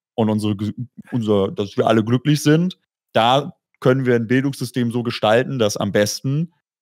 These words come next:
Menschen, die da durchlaufen, dass die möglichst viel lernen über die Welt, damit sie sich in der Welt zurechtfinden.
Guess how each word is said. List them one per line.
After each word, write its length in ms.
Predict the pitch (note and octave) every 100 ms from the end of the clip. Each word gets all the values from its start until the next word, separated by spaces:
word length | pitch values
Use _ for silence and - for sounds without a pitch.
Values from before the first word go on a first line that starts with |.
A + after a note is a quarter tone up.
| _ _ _ _ _ _ _ _ _ _ _ _ _ _
Menschen, 480 | - B2+ C#3+ - C#3+
die 100 | B2+
da 120 | B2
durchlaufen, 720 | A2 B2+ D3 C#3 C3 C#3 C#3+
dass 140 | A#2 -
die 100 | A#2
möglichst 540 | A#2 B2+ B2+ A2+ -
viel 260 | - C3+ A#2
lernen 380 | A2+ G#2 A2
über 160 | A#2 G#2+
die 160 | G2 F2+
Welt, 300 | G#2 D#3 D#3
damit 240 | A#2+ A#2
sie 80 | A#2+
sich 160 | A2
in 80 | A#2+
der 160 | G#2 G2+
Welt 180 | G2+ G2+
zurechtfinden. 680 | G2+ E2 - - - -